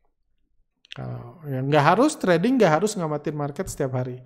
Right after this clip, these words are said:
Tapi kalau Anda nggak punya waktu buat belajar, nggak punya waktu buat nge-review, nggak punya waktu buat ngamatin market, cuman punya waktu untuk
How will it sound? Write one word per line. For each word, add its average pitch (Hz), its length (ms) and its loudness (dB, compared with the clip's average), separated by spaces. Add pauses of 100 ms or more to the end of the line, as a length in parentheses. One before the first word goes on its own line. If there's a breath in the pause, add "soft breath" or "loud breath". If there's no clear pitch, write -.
(400 soft breath)
Tapi 147 240 -10
kalau 143 160 -4
Anda 139 160 -4
nggak 127 160 -6
punya 131 160 -4
waktu 127 240 -4
buat 127 240 -4
belajar, 165 720 0
nggak 131 160 -4
punya 127 240 -8
waktu 123 320 -6
buat 127 240 -8
nge-review, 202 800 0 (480 loud breath)
nggak 151 160 2
punya 143 160 0
waktu 135 240 2
buat 139 240 0
ngamatin 139 400 0
market, 190 560 0
cuman 165 320 0
punya 170 320 0
waktu 160 320 2
untuk 180 320 2